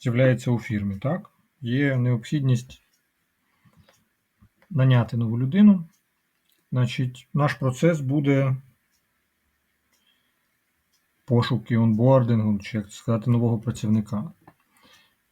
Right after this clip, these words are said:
Значить, я створюю зразу наш пул і в ньому створю два,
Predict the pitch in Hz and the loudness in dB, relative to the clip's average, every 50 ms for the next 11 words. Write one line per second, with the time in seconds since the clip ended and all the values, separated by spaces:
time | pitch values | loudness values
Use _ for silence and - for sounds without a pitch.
0 | _ - 127 123 - - 123 - - _ 139 127 135 139 139 135 135 143 - - | _ -2 -2 -2 0 -2 -8 -8 -12 _ -2 -2 0 0 0 -2 -2 -4 -6 -10
1 | - _ _ _ _ _ - - - - - 151 147 135 127 123 123 120 120 113 | -16 _ _ _ _ _ -20 -18 -18 -10 -4 0 2 4 4 4 4 4 2 2
2 | 107 120 117 120 117 113 104 110 117 113 110 104 - - _ _ _ _ _ _ | 0 0 0 2 2 0 0 0 -2 -2 -2 -4 -6 -12 _ _ _ _ _ _
3 | _ _ _ _ _ _ _ _ _ _ _ _ _ _ _ _ - _ _ - | _ _ _ _ _ _ _ _ _ _ _ _ _ _ _ _ -20 _ _ -4
4 | 131 123 120 120 104 - - - _ 190 208 226 247 277 - _ _ _ _ _ | 0 2 2 2 0 -2 -8 -6 _ 4 4 4 4 0 -6 _ _ _ _ _
5 | _ _ _ _ _ _ _ _ _ _ _ _ _ _ _ _ _ _ _ _ | _ _ _ _ _ _ _ _ _ _ _ _ _ _ _ _ _ _ _ _
6 | _ _ _ _ _ - 190 147 143 147 151 147 127 131 139 143 147 151 156 156 | _ _ _ _ _ -4 0 2 2 2 2 2 2 2 4 4 4 4 4 4
7 | 151 151 147 131 - - - - 131 131 131 131 131 131 131 131 127 120 120 113 | 4 2 0 -2 -4 -8 -6 -2 0 2 4 4 4 2 2 2 0 0 -2 -6
8 | 110 113 113 110 120 110 120 123 120 113 113 110 107 | -8 -8 -8 -6 -4 0 2 2 2 4 2 2 0